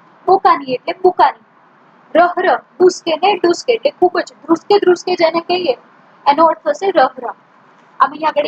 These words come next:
યાદ રાખજો. તળપદા શબ્દો અને સમાનાર્થી શબ્દો થોડા ડિફિકલ્ટ છે. ખાસ યાદ રાખવાનું છે કે આ લોકગીત શેમાંથી લીધું છે, તો ગુજરાતી લોકગીતો છે એમાંથી આ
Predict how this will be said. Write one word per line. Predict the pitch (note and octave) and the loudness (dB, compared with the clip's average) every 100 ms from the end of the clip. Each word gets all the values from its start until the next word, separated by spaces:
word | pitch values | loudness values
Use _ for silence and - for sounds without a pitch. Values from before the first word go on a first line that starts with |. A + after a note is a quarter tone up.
| C#4 | 0
યાદ | B3+ - | 0 0
રાખજો. | B3+ - - G#4+ _ _ _ _ _ _ _ _ _ D#4+ | -2 -2 -10 -14 _ _ _ _ _ _ _ _ _ -2
તળપદા | D4 - - E4 | -2 -2 0 0
શબ્દો | E4+ - E4+ | 0 0 0
અને | D4 | -2
સમાનાર્થી | D#4 C4+ C4+ C#4+ C#4+ - | 0 -2 2 0 0 -4
શબ્દો | - - C5 | -4 -2 -2
થોડા | C#5 B4+ | 0 0
ડિફિકલ્ટ | C4 B4+ - C5 C5 - | 0 -4 -8 -6 -6 -6
છે. | F5+ _ _ _ _ - | -10 _ _ _ _ 0
ખાસ | D#4+ F4 F#4+ | 2 2 0
યાદ | F#4+ | 0
રાખવાનું | F#4 F4 F#4 F#4 | 2 0 0 -4
છે | F4+ | -2
કે | G4 | -2
આ | F#4 | -2
લોકગીત | D4+ - F4+ | -2 -4 -4
શેમાંથી | - C4+ D4+ E4 | -2 0 0 0
લીધું | D#4 B3+ - | -4 -8 -8
છે, | - | -4
તો | F#4+ G4 | 0 0
ગુજરાતી | D#4+ - D4+ E4+ | -2 -2 -2 -2
લોકગીતો | C#4 C#4+ - - D4+ | -4 -6 -8 -16 -14
છે | - | -12
એમાંથી | B3+ B3+ C4 C4+ | -6 -4 -4 0
આ | A#3+ | 0